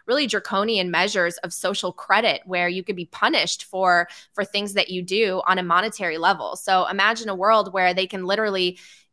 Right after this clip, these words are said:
give you money in your account if you're doing things that they deem positive or good, or they can make it disappear with the click of a button if they're, if they don't approve of something you're doing. I mean, that's a really scary world to live in.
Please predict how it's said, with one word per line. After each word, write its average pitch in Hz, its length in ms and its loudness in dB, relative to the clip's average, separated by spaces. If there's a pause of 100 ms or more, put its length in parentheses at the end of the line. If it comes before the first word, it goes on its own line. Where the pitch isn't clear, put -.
give 214 280 0
you 254 200 -2
money 233 360 2
in 226 80 -2
your 202 100 2
account 196 500 2
if 196 200 -8
you're 190 120 -4
doing 202 360 -4
things 208 300 -4
that - 220 -2
they 190 220 0
deem 196 500 -6
positive 220 560 2
or 180 120 0
good, 208 360 4 (120)
or 202 160 2
they 208 120 0
can 190 280 -4
make 220 180 2
it 214 100 -4
disappear 226 460 -2
with 202 140 -2
the 190 80 -4
click 208 240 -8
of 185 100 -6
a 180 60 -2
button 180 480 2
if 180 260 -2 (220)
they're, 185 440 4
if 190 140 -4
they 185 220 0
don't 190 180 2
approve 254 320 -4
of 190 100 -6
something 151 360 -8
you're 170 100 -6
doing. 143 400 -4
I 190 80 0
mean, 208 140 -2
that's 262 180 2
a 403 80 -2
really 311 160 -2
scary 202 320 -2
world 180 280 0
to 170 80 -20
live 180 200 -4
in. 277 220 -2